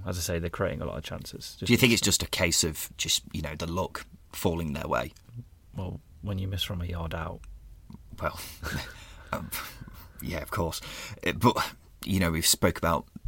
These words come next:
Speaker 2: other teams who have struggled so far this season. We've just talked about Wigan. You know, they've got three points so far this season,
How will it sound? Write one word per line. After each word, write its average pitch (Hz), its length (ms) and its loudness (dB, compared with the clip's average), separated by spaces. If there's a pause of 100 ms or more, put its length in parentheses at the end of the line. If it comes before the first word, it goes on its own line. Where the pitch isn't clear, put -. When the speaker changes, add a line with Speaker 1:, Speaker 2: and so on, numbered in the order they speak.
Speaker 2:
other 110 180 8
teams 85 320 2
who 87 100 0
have - 240 -4 (100)
struggled 85 360 0
so 87 160 2
far 87 180 2
this 90 120 0
season. 87 340 2
We've 87 160 -4
just - 160 2
talked 82 140 0
about 110 220 12
Wigan. 139 340 12 (360)
You 95 100 -2
know, 95 100 4
they've 95 160 6
got 101 220 6
three 143 220 10
points - 260 6
so 87 120 8
far 80 240 6
this 76 100 2
season, 92 400 4